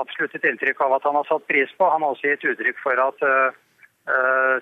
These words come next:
spesielt forklaringene da til, eh, Arne Stray Pedersen og Tom Luka, og også deres rapport,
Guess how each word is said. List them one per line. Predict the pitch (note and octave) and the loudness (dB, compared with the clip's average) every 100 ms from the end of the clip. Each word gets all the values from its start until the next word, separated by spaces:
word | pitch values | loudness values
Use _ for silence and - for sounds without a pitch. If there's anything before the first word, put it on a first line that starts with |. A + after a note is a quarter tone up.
| - | -4
spesielt | D3 D3 | -4 -4
forklaringene | D#3+ D3 B2+ A#2 B2 C3 C#3 | -2 0 2 2 0 -2 2
da | B2+ - | 2 2
til, | C3+ B2+ | 0 0
eh, | C3 C3 B2+ B2 | 0 2 0 0
Arne | C3 B2 B2+ | -2 -4 -6
Stray | B2+ - | -6 -4
Pedersen | A2 A#2 D3+ | -6 -8 -8
og | C#3 | -6
Tom | C3+ C#3 | -4 -2
Luka, | A2+ - | -2 0
og | D3 B2 | 0 -2
også | C#3 | -2
deres | B2+ A2 - | -2 -2 -4
rapport, | - F#3 F#3+ | -2 0 -2